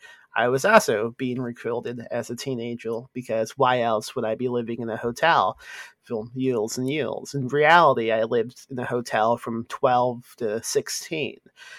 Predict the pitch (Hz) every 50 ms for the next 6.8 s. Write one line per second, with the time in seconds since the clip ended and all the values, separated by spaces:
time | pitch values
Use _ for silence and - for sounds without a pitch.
0 | - - _ - 120 127 123 123 123 127 175 175 170 160 160 151 131 - - -
1 | 139 131 127 127 131 131 123 - _ _ _ _ _ _ _ _ _ _ _ _
2 | - 170 151 160 151 143 131 143 143 139 135 143 143 139 139 131 123 127 135 139
3 | 127 123 123 127 127 127 127 127 131 123 123 120 113 - _ _ _ - 160 160
4 | 160 156 - - - 156 139 139 139 131 147 135 131 131 131 - - 131 - -
5 | 123 123 123 131 131 110 - - - 147 139 135 139 127 - 131 135 139 135 135
6 | 135 131 127 127 - _ 131 131 131 127 - - - - -